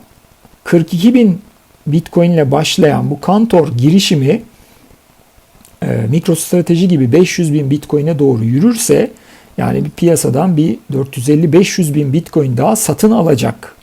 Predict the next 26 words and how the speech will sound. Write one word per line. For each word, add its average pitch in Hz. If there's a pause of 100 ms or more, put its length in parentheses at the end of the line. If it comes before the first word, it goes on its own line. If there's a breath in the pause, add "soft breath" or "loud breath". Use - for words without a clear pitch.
(160)
demek 127
oluyor 120
bu. 262 (440 loud breath)
E, 123 (100)
bu 180
da 175
tabii 120
ki 208
Bitcoin 135
için 113
yeni 139
talep 135
anlamına 113
geldiği 131
için - (400 loud breath)
bizim 139
için 202
yine 170 (380 loud breath)
olumlu, 190
yani 117
kripto 135
sektörüyle 120
ilgilenenler 120
için 196
olumlu. 156 (400 loud breath)
Şimdi 262